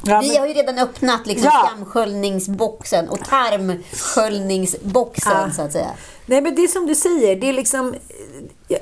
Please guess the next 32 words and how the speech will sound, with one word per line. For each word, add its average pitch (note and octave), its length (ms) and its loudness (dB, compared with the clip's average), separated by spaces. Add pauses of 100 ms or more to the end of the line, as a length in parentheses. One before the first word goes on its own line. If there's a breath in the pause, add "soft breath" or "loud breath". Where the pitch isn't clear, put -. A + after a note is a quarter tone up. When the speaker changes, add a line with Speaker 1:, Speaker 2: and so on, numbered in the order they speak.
(100)
Speaker 1:
jag C#4+ 120 2
tror D#4+ 140 4
att D#4+ 80 -4
det D#4+ 60 -4
är D4 40 -4
så D4+ 100 0
här, B3+ 60 2
det A#3 200 -2
är - 120 -6
ungdomskänslan A#3 1700 0 (420 loud breath)
att G#3+ 200 -2
man G#3 220 0
blir G3+ 100 4
påkommen F3 600 2
med D#3+ 120 2
sex, D3+ 320 -2
att F3+ 120 2
mamma G#3+ 520 0
kom A3 180 -2
hem F3 200 0
precis F#4+ 420 2
när G3+ 100 0
Speaker 2:
<gasps> - 0 -
Speaker 1:
telefonen F#3 580 2
ringde F#3 340 2
och F#3+ 60 4
man F3 140 2
var E3+ 80 4
så - 120 0
här D4 80 6
Speaker 2:
Ja, D#4 60 2
men E4 80 2